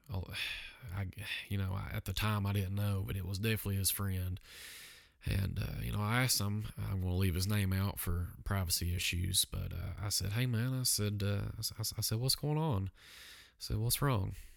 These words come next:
And, uh, and he, he looked at me with just these big tears in his eyes, and he said, "It's just not fair, you know?" And I said, "Well, what are you talking about?"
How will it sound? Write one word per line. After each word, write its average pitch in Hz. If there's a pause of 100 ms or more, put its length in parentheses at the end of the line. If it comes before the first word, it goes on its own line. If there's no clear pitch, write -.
(460)
And, 104
uh, 101
and 104
he, 110
he 110
looked 120
at 101
me 104
with 104
just -
these 101
big 110
tears 107
in 113
his 110
eyes, 107 (1040)
and 110
he 107
said, 104
"It's 104
just -
not 113
fair, 104
you 107
know?" 110 (280)
And 110
I 110
said, 123
"Well, 123
what 139
are -
you 131
talking 131
about?" 98